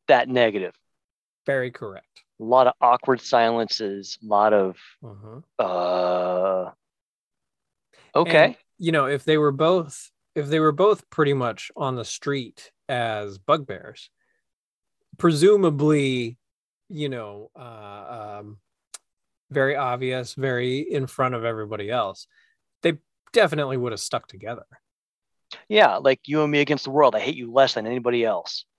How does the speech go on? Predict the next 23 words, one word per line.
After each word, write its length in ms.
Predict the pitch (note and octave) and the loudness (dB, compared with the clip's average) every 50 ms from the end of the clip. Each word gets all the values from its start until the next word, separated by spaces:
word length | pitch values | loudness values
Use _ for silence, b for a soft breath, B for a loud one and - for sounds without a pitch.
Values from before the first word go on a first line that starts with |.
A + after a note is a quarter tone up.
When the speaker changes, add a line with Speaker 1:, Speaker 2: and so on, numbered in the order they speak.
| _ _ - | _ _ -8
Speaker 2:
Uh-huh. 400 | C3 B2+ A2 G#2+ C3+ C#3 D#3+ F3+ _ _ _ _ _ _ | -8 -6 -6 -4 -4 -4 -4 -6 _ _ _ _ _ _
Speaker 1:
It's 120 | - - | -4 2
not 100 | F3 E3 D#3 | 4 4 4
Speaker 2:
Absolutely. 160 | - - - | 4 2 0
Speaker 1:
a 0 | |
friendship. 480 | - G3 F#3+ F3 - - C3+ A#2+ - C3+ | 2 2 4 4 4 4 2 2 2 0
It's 180 | C3 - - | -2 0 0
a, 200 | C3+ B2 A#2+ - _ _ | 0 0 0 -2 _ _
you're 280 | - A#2+ C#3+ G3 G3 D#3+ | -6 2 4 6 6 6
less 500 | B2+ B2+ B2+ B2+ C#3 D#3+ D3 C3+ - C3+ | 4 0 -2 2 4 4 4 2 0 -8
worse. 500 | B2 A#2+ B2 G2+ D#2 - - - - - _ _ - - _ _ _ _ _ _ _ - | -6 -4 -4 -4 -6 -8 -12 -12 -12 -14 _ _ -20 -20 _ _ _ _ _ _ _ -10
Speaker 2:
Yeah, 300 | B2+ B2 F3 G3 D3+ - - _ _ _ _ _ - | -2 2 2 2 2 0 -8 _ _ _ _ _ -6
yeah. 260 | D3 D#3 F#3 C3+ - - _ _ _ _ - | -2 0 0 0 -2 -6 _ _ _ _ -14
You, 460 | D3+ D3 C#3+ D#3+ E3+ F3 E3+ E3+ E3+ | -10 -8 -6 -4 -2 0 2 2 0
you're, 400 | D#3 D3 D3+ D3+ D3+ D#3 D#3+ D#3+ | 0 -4 -6 -4 -2 -2 -2 -2
you're 240 | D#3 D3+ D3+ D#3 D3+ | -2 -2 -2 -2 -2
less 300 | C#3+ D#3 E3+ E3 D3 - - | -2 0 0 -2 -2 -2 -2
worse 300 | D3 C#3 C3+ C3 - - | 0 0 0 -2 -4 -8
than 180 | C3 B2 B2 | -8 -8 -6
those 260 | A#2+ A#2+ A#2+ A#2 A#2 A2+ | -6 -8 -8 -8 -10 -12
assholes. 580 | G2 F#2 F#2+ - - E2+ C#2+ - - - - _ _ _ _ _ _ _ _ _ _ _ _ _ _ _ _ _ _ _ _ _ _ _ _ _ _ _ _ _ _ _ _ _ _ _ _ _ - | -14 -16 -18 -20 -20 -20 -20 -20 -20 -20 -20 _ _ _ _ _ _ _ _ _ _ _ _ _ _ _ _ _ _ _ _ _ _ _ _ _ _ _ _ _ _ _ _ _ _ _ _ _ -4
Speaker 1:
And 120 | D3+ D3 | -2 0
I, 100 | D3 C#3+ | 0 -2